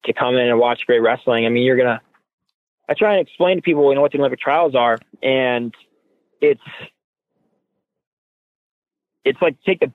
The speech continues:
best match you can think of, and then you throw that in first round.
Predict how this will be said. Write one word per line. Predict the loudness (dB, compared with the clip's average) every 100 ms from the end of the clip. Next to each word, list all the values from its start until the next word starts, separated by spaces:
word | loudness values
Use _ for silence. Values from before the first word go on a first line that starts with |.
| -2
best | -2 -2 -10
match | -6 -4 -4 -6
you | -2 -2
can | -2 -4
think | -2 0
of, | 0 0 0 -4 _ _ _ _ _ _ _
and | -2
then | 0 0
you | 0
throw | 2
that | 2
in | 0
first | 0 0 2
round. | -2 -4